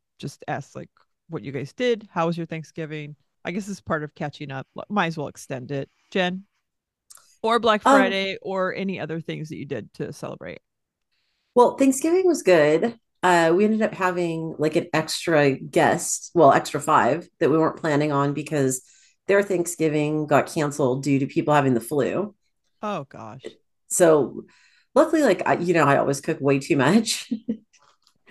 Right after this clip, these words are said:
Speaker 2: So they came over. They brought all the food that they had that they were gonna take for twenty people.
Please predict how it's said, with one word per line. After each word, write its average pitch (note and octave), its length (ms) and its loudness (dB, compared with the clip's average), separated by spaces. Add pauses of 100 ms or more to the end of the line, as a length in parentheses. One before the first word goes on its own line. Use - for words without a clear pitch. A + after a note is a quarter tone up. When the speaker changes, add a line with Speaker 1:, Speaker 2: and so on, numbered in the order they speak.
(640)
Speaker 2:
So D#3+ 520 2
they F#3+ 120 6
came G#3+ 220 0
over. F3+ 540 0 (300)
They G3 120 4
brought G#3+ 220 6
all F3+ 140 4
the E3+ 100 0
food E3+ 260 -4
that D#3+ 120 -10
they E3 200 2
had D3 460 -2 (340)
that E3+ 100 0
they D3+ 140 6
were D#3+ 80 2
gonna C#3 160 2
take C#3 380 -2
for - 180 -10
twenty B3+ 360 2
people. F3 640 2